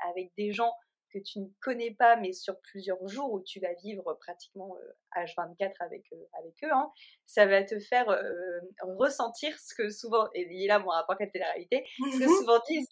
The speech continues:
Speaker 1: les candidats de télé-réalité, comme quoi tout est décuplé. Et c'est
Speaker 2: Oui.
Speaker 1: exactement ça en fait. En retraite, tu vas te lier, heu, d-, heu, sur la période, heu, de la retraite ou même après avec une personne très vite et très fort. Il y a des personnes qui vont peut-être t'agacer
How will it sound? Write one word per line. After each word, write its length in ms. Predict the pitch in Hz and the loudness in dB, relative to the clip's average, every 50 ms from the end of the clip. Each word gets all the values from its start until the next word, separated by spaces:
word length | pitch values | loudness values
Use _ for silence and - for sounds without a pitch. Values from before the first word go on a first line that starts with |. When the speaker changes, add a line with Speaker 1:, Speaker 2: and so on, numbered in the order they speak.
| - 233 | -2 -2
Speaker 1:
les 80 | 220 208 | 2 6
candidats 360 | 226 269 269 277 262 294 294 | 6 6 6 8 8 8 8
de 60 | 294 | 8
télé-réalité, 720 | - 254 233 226 214 196 196 196 196 196 196 - 277 294 285 | 6 4 4 4 6 6 4 2 2 -2 -2 0 0 2 2
comme 200 | 247 214 208 - | 2 2 2 2
quoi 180 | - 285 277 277 - - 208 - | 6 6 8 8 6 2 -6 -14
tout 140 | - 285 277 - | -14 -16 -12 -8
est 60 | 254 208 | -8 -6
décuplé. 680 | 196 220 247 247 - - 226 214 - 247 247 247 - _ _ _ _ _ _ _ _ _ _ | -4 -4 -6 -6 -8 -14 -16 -8 -6 -6 -6 -6 -8 _ _ _ _ _ _ _ _ _ _
Et 60 | 220 | -4
c'est 300 | 214 214 226 - - - | -2 2 2 2 2 4
Speaker 2:
Oui. 40 | - | 2
Speaker 1:
exactement 640 | - 320 254 262 240 240 233 - _ _ _ 202 202 | 0 0 0 0 0 -2 -2 -2 _ _ _ -12 -6
ça 220 | - - 254 214 | 2 2 2 2
en 60 | 208 196 | 4 0
fait. 180 | 202 185 185 - _ - - - _ _ - | -2 -2 -2 -6 _ -20 -20 -20 _ _ 4
En 200 | 202 214 220 202 | 4 4 6 4
retraite, 420 | 214 214 202 208 - 277 285 277 269 | 4 2 2 2 2 2 2 2 0
tu 160 | - - 220 208 | -6 -10 0 2
vas 140 | 202 196 | 2 2
te 420 | 196 - - 202 185 185 185 180 180 _ _ _ _ | 2 -2 -4 -4 -2 0 -2 -2 -4 _ _ _ _
lier, 680 | 208 208 220 254 262 262 262 262 277 262 262 262 254 233 | -6 -4 -2 -2 -2 0 0 0 0 2 2 2 2 2
heu, 200 | 202 196 185 185 185 180 175 - - | 2 0 0 -2 -6 -10 -14 -16 -12
d-, 180 | 185 185 - - - | -4 -4 -2 0 0
heu, 200 | 190 190 185 175 180 | 0 0 0 -2 -4
sur 200 | - - 196 196 | -6 -4 0 2
la 160 | 185 175 175 | 2 2 2
période, 480 | - 190 185 214 220 220 208 185 180 - _ _ _ _ - | 2 2 2 2 2 0 0 -2 -6 -8 _ _ _ _ -6
heu, 120 | 185 180 175 | -4 -4 -2
de 120 | 175 185 | 0 4
la 120 | 185 185 185 | 4 6 6
retraite 360 | 185 185 185 - - 202 - | 6 2 0 -2 -4 -4 -4
ou 60 | 190 | -8
même 160 | 175 165 165 - | -8 -10 -4 0
après 400 | - - - - - - 233 226 - | 0 0 0 0 -2 0 0 0 0
avec 260 | - 175 175 180 - | -2 -4 -6 -8 -10
une 100 | 180 185 | -14 -12
personne 360 | 185 180 180 - - 208 190 - | -10 -10 -10 -8 -8 -8 -8 -8
très 220 | - - 302 277 | -6 -4 -4 -4
vite 160 | 247 254 226 - | -4 -4 -6 -6
et 80 | 202 196 | -6 -6
très 180 | - - 196 | -6 -10 -10
fort. 300 | - - 262 269 302 311 - - - - - - | 0 4 6 8 8 6 4 -4 -14 -20 0 4
Il 60 | 208 | 6
y 20 | |
a 40 | 214 | 6
des 80 | 233 226 | 6 6
personnes 240 | 220 214 240 233 220 | 4 2 0 -4 -8
qui 100 | - 226 | -8 -8
vont 100 | 202 196 | -6 -4
peut-être 180 | 208 208 208 - | -4 -6 -2 -2
t'agacer 580 | 208 185 - 196 202 - - 233 226 214 - | -2 0 0 -2 -2 -2 -4 -4 -4 -6 -8